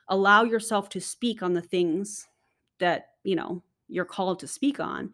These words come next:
but also listen, because <laughs> you're gonna be kind of your own guide when it comes to it. I mean, manifestors like to do their own thing anyways. So speak up for, on these things, but also listen, because when you listen, you're gonna be able to go,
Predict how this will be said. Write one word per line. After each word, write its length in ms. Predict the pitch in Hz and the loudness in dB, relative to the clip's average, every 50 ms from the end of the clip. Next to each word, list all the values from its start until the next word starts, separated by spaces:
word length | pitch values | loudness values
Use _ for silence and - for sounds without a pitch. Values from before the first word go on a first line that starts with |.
| - - - - - _ - | -16 -20 -20 -20 -10 _ 2
but 100 | 208 208 | 6 6
also 320 | 208 233 220 226 - 196 | 6 6 6 2 0 0
listen, 680 | 170 160 175 196 233 247 - - 180 156 143 165 175 - | 0 2 6 6 6 6 4 0 -2 0 0 -2 -2 -2
because 600 | - 202 196 - - 190 180 180 175 170 - - - - | -4 -6 -6 -4 -4 -2 0 0 -2 -2 -4 -10 -12 -8
<laughs> 60 | - | -2
you're 260 | - 214 220 240 233 | 0 4 6 6 6
gonna 220 | 226 233 262 247 233 | 6 6 2 0 2
be 140 | 208 214 208 | 0 -2 -4
kind 340 | - - - 214 262 302 | -4 0 2 6 8 8
of 120 | 320 226 165 | 6 6 2
your 180 | 190 185 - - | -2 -2 0 2
own 260 | 185 202 233 233 196 | 2 2 4 4 2
guide 500 | 165 170 170 220 302 311 170 160 151 156 160 | 2 2 2 2 2 2 2 0 -2 -4 -2
when 140 | - 196 190 | -2 -2 -2
it 80 | - - | -2 -4
comes 240 | - 214 226 214 | -4 -4 -4 -4
to 60 | - - | -6 -6
it. 60 | - | -4
I 40 | - | -2
mean, 180 | 196 202 190 190 | 0 0 2 2
manifestors 580 | 196 208 220 214 - 214 208 - 196 190 180 | 2 0 0 2 0 0 0 0 -4 -4 0
like 140 | 185 170 165 | 0 -2 -2
to 80 | - 175 | -2 -2
do 120 | 175 180 | 0 0
their 160 | 165 170 - - | 0 0 0 0
own 160 | 165 160 165 | 0 -2 0
thing 160 | 170 156 156 | 0 0 0
anyways. 540 | 151 160 165 180 196 214 226 240 233 - _ _ - - - - - _ - | 0 0 0 0 -2 -2 -4 -6 -8 -10 _ _ -20 -20 -20 -20 -20 _ -8
So 280 | - - 208 185 - - _ _ _ - | -2 0 0 0 0 -6 _ _ _ -14
speak 380 | - - - - 262 262 - | -12 -8 -2 0 0 2 2
up 220 | 240 233 247 240 240 | 2 2 2 0 0
for, 160 | 240 220 - - | -2 -2 0 0
on 200 | 185 190 190 185 | 0 2 2 4
these 180 | 175 165 165 | 2 2 0
things, 460 | - - 165 170 - - 185 190 - _ _ - - _ - | -2 -6 -4 -4 -4 -4 -6 -8 -12 _ _ -20 -20 _ -6
but 140 | - 190 196 | -2 2 4
also 340 | 196 214 226 - - 208 | 4 4 4 2 -2 -2
listen, 800 | 170 190 190 190 196 202 233 240 233 - - 160 - - - 175 - _ _ | -2 0 0 0 4 6 6 4 4 -2 -6 -6 -6 -6 -8 -10 -12 _ _
because 320 | - 196 - 202 196 180 180 | -10 -8 -6 -6 -6 -2 0
when 160 | 196 190 185 | 0 2 2
you 160 | 175 165 165 | 2 0 0
listen, 600 | 165 175 190 226 262 262 262 - 202 170 165 165 | -2 0 4 4 4 2 0 -4 -4 -2 0 0
you're 140 | 165 170 180 | 0 0 0
gonna 180 | 180 185 180 | 0 0 -2
be 180 | 170 165 185 180 | 0 0 -2 -2
able 180 | 175 170 180 175 | -2 -2 -4 -6
to 100 | - 180 | -6 -4
go, 180 | 165 156 - | -2 -2 -4